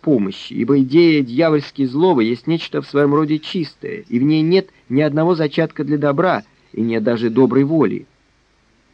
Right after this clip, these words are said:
Так же, как, в свою очередь, ангельское и небесное добро полностью чисто от зла. Однако тогда подобным людям решительно невозможно получить вышнюю помощь, ибо в противном случае Бог —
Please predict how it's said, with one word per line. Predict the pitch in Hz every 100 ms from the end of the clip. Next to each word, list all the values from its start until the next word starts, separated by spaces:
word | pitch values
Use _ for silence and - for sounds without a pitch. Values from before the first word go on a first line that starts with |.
| _ _ _ _ _ _
Так | 151 175 139
же, | 127 131 123
как, | 147 139 -
в |
свою | - 135 131
очередь, | - 147 135 131 123 117 - - _ _ _
ангельское | 131 147 135 107 101 - - 107 95 95 - _ _ _
и | 113 113
небесное | 110 127 135 120 113 104 104
добро | 104 101 156 185 107
полностью | - 196 185 160 120
чисто | - 151 - 123
от | 98
зла. | 95 87 90 _ _ _ _ -
Однако | 131 165 185 185
тогда | 160 160 190 170
подобным | 123 156 143 139
людям | 156 180 107 101
решительно | 135 202 190 175 170
невозможно | 160 156 143 160 170 160
получить | 139 143 135 160 -
вышнюю | 127 143 165 151 147
помощь, | 135 90 92 - - _ _ _ _
ибо | 131 143 147 135
в |
противном | 139 135 139 131
случае | 123 165 175 - 98
Бог — | 98 147 170 -